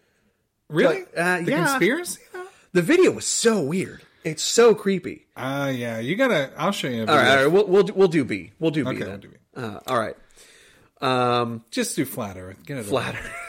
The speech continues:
Speaker 1: Oh, no, we're at twenty-seven. We're at twenty-seven
Speaker 2: We're
Speaker 1: again.
Speaker 2: twenty-seven. All right, all right, well,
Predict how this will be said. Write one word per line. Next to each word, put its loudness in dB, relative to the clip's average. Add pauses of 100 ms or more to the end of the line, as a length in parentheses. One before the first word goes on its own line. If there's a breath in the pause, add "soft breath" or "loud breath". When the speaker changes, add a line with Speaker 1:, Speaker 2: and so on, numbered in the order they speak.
(120)
Speaker 1:
Oh, 8
no, 8
we're 8
at 4
twenty-seven. 0
We're 0
at -4
twenty-seven -4
Speaker 2:
We're -4
Speaker 1:
again. -4
Speaker 2:
twenty-seven. 2
All 6
right, 4
all 2
right, -2
well, -8